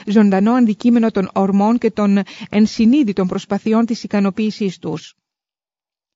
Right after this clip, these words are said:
Οι προσωπικές όμως αυτές πατρικές μορφές έχουν εξαφανιστεί βαθμιαία πίσω από τους θεσμούς. Με την, ε, επιστημονικοποίηση του παραγωγικού μηχανισμού,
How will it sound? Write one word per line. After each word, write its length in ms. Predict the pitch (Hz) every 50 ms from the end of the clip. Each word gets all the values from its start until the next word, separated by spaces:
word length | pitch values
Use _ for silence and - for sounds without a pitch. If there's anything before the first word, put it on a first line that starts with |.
| _ _ _ _ _ - - - - 233 -
Οι 80 | 262
προσωπικές 600 | 247 - 269 - - 294 233 285 247 - 392 415 -
όμως 280 | 403 359 294 262 -
αυτές 320 | 226 233 - - 320 320 -
πατρικές 520 | - 226 220 - 185 180 - 247 277 262
μορφές 460 | 247 214 190 - - 190 170 175 -
έχουν 240 | 262 - - 330 320 277
εξαφανιστεί 720 | - 233 - - 226 214 - 214 196 196 196 - - 302
βαθμιαία 600 | 269 233 233 220 - 214 226 247 254 220 185 170
πίσω 260 | 170 - 220 196 - 196
από 140 | 175 190
τους 160 | 185 196 185 -
θεσμούς. 580 | - 190 180 175 196 180 170 160 165 - - _ _ _ _ _ _ _ _ _ - - - - -
Με 140 | 202 208 214
την, 280 | - 220 214 214 208
ε, 140 | 202 196 - -
επιστημονικοποίηση 1400 | - 214 196 - 214 - - 214 202 196 196 190 190 190 196 180 - 185 175 - - 320 311 233 202 - - 202 175
του 160 | - 202 175
παραγωγικού 680 | - 190 185 180 175 180 185 175 180 185 - - 302
μηχανισμού, 720 | 277 220 - - 175 180 175 180 160 175 175 180 190 226